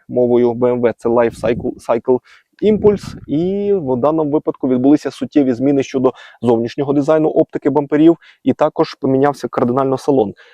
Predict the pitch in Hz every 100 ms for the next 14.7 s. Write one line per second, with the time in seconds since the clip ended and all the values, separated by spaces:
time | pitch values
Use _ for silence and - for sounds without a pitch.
0 | _ 127 135 139 - 123 123 - 135 131
1 | 120 - 143 - 120 113 117 123 - -
2 | - 127 113 120 117 113 110 - - 117
3 | 110 107 110 113 - 113 110 117 107 107
4 | - - 117 107 107 - 113 110 113 107
5 | 110 117 117 143 - - _ 120 123 139
6 | - - _ - 135 127 - 131 120 113
7 | - 127 120 131 110 - 120 113 120 -
8 | 113 - 123 113 110 160 - - - -
9 | 131 127 147 147 131 127 - 123 147 -
10 | 139 - 131 131 - 139 - _ _ -
11 | 120 120 120 - 120 120 - 123 123 117
12 | 110 - 123 151 139 - 135 135 127 120
13 | 107 107 123 147 139 139 127 - - 110
14 | 113 113 113 113 131 131 120